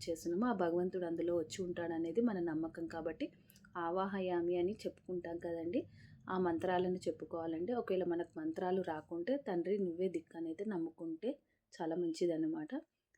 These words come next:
So మొత్తానికైతే అలా ఆవాహనం చేసుకొని, మన గోత్రనామాలు చెప్పుకొని, ఈరోజు డేటు, సమయము, అలాగే నక్షత్రము, ఇవన్నీ కూడా చెప్పుకుంటే చాలా మంచిదండి.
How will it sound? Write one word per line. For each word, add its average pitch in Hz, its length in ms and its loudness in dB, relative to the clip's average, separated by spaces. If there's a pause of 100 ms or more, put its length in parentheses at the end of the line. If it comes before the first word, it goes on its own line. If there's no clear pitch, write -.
(120)
So - 120 -6 (120)
మొత్తానికైతే 190 560 -2
అలా 190 280 2
ఆవాహనం 190 520 6 (180)
చేసుకొని, 165 520 2
మన 196 240 8
గోత్రనామాలు 170 880 2
చెప్పుకొని, 175 500 2 (480)
ఈరోజు 190 380 6 (140)
డేటు, 170 500 2
సమయము, 165 720 4 (380)
అలాగే 170 520 4 (440)
నక్షత్రము, 175 800 0 (360)
ఇవన్నీ 175 280 2
కూడా 190 180 2
చెప్పుకుంటే 180 540 0
చాలా 170 300 2
మంచిదండి. 165 640 2